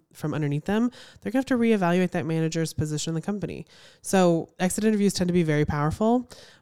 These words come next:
but you need to be aware that they are not private. The moment you leave, that exit interview information goes directly back to that manager and the manager's manager and often a V P and often a C-suite. Like, everyone knows it. So this is not the time to burn bridges.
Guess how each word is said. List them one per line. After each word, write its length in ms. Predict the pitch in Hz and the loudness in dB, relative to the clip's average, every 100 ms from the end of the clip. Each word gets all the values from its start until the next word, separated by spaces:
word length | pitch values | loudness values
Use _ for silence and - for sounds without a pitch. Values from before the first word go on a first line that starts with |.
| - | -6
but 120 | 165 | -2
you 100 | 165 | 0
need 160 | 160 | 0
to 80 | 165 | -2
be 160 | 165 190 | 0 2
aware 340 | 214 247 196 | 4 4 2
that 140 | 175 165 | 2 0
they 100 | 143 | -4
are 100 | 139 | -2
not 240 | 160 175 | -4 -2
private. 400 | 185 156 127 - - - - | 0 0 -2 -8 -14 -20 -6
The 160 | 160 175 | 2 4
moment 420 | 165 175 202 196 | 6 6 4 4
you 100 | 196 | 2
leave, 280 | 180 196 196 | 2 2 2
that 140 | 165 | 0
exit 280 | 147 151 175 | -2 -4 -2
interview 400 | 180 185 196 190 | 0 0 2 2
information 720 | 185 180 170 156 160 202 208 | 0 -2 0 0 0 0 0
goes 340 | 165 151 147 - | 0 0 0 -4
directly 400 | 156 139 147 185 | -4 -2 -2 -2
back 160 | 202 | -2
to 80 | 196 | -2
that 140 | 220 208 | -2 -2
manager 460 | 185 170 170 160 | 0 0 0 -2
and 180 | - 143 | -4 -10
the 60 | 160 | -6
manager's 460 | 233 262 190 170 | -2 -2 -2 -4
manager 420 | 156 151 151 151 143 - - - | -4 -4 -2 -4 -4 -10 -20 -10
and 100 | 143 | -6
often 280 | 131 143 202 | -6 -2 -2
a 40 | |
V 140 | 208 | -2
P 340 | 202 202 190 190 | -4 -2 -4 -4
and 140 | 143 | -6
often 220 | 143 156 | -6 -4
a 40 | 156 | -4
C-suite. 520 | - 139 82 87 - - - - | -6 -8 -10 -12 -18 -20 -14 -4
Like, 220 | 151 - _ _ _ - | -4 -4 _ _ _ -8
everyone 480 | 147 180 196 190 190 | -2 2 2 2 2
knows 240 | 165 147 | 2 0
it. 200 | 104 - | -4 -6
So 160 | - 160 | -4 -2
this 200 | 185 - | 0 -2
is 160 | 160 | -4
not 220 | 156 147 - | -4 -6 -6
the 80 | |
time 240 | 185 202 202 | -4 -2 -2
to 60 | 196 | 0
burn 220 | 202 196 | 2 2
bridges. 520 | 185 180 226 269 - | 0 2 2 0 -4